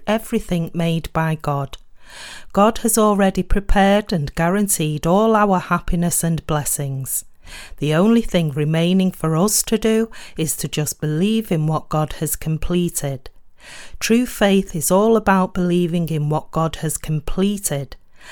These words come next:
I have done many things in my life of faith, and all these things were done by faith in what God has already finished. In other words,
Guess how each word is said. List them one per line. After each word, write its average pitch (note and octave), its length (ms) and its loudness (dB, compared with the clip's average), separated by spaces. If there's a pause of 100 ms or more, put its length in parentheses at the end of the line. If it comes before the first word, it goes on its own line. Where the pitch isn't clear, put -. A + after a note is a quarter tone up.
(220)
I A3+ 220 4
have - 260 -4
done D#3+ 260 0
many G3+ 260 4
things D#3+ 420 -2
in D3+ 100 -2
my D3+ 260 0
life D3 360 -4
of C#3 80 -6
faith, C#3 440 -8 (280)
and D3 180 -2
all A3 240 4
these F#3+ 380 0
things D#3 360 -2
were E3 100 -2
done F#3 320 2
by G3 260 2
faith D3 500 -6
in D3+ 140 0
what D3 260 -4
God F#3+ 380 4
has D3+ 180 -2 (100)
already E3+ 480 0
finished. - 720 -6 (760)
In F#3 160 4
other A#3+ 200 2
words, D3 460 -4